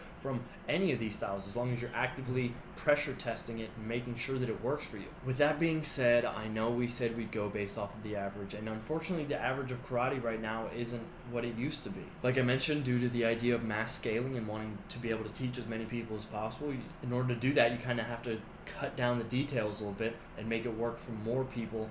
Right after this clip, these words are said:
rather than being able to one-on-one teach somebody, which is the most effective way to teach martial arts. Um, karate is, you know, it's a s-, it's C tier. For now, we're gonna get there, and it's gonna be 'cause of this channel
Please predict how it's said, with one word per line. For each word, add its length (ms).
rather 320
than 140
being 260
able 180
to 160
one-on-one 640
teach 180
somebody, 360
which 220
is 120
the 80
most 280
effective 440
way 200
to 180
teach 140
martial 300
arts. 240
Um, 320
karate 580
is, 720
you 140
know, 60
it's 360
a 40
s-, 300
it's 200
C 280
tier. 240
For 180
now, 200
we're 160
gonna 160
get 220
there, 160
and 80
it's 100
gonna 160
be 80
'cause 200
of 120
this 220
channel 440